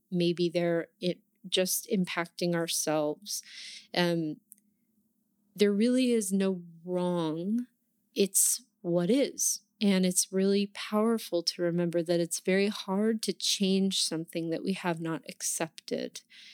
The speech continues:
as what is. And it really is the first step. Many beliefs, you know, like, twelve-step programs, really, that's the foundation. The first step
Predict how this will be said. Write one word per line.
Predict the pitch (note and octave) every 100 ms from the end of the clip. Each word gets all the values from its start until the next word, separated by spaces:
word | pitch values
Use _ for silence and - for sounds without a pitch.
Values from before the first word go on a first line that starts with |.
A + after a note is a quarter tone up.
| - _
as | - F3+ F3
what | D#3+ F3 E3+
is. | D#3+ - - - - _ - - - -
And | F3
it | F3 -
really | F#3 F3+ F3
is | E3+ E3
the | -
first | E3 - E3 - -
step. | - G3 F#3+ _ F#3
Many | E3+ E3+ E3+ F3 - -
beliefs, | E3 E3+ F3 - - -
you | F3
know, | E3+ F3 _ _ _ - _ _ _ -
like, | E3 D3+ - _ _ -
twelve-step | - F3 - F#3 -
programs, | G#3+ G3+ G#3 G#3 G#3 - _ -
really, | F3 F3+ F3+ F#3 - - - -
that's | D#3+ D#3 -
the | F3
foundation. | - F3 F3+ F#3 F#3 D#3 D#3 - _ _ _ -
The | E3+
first | - E3+ -
step | - F3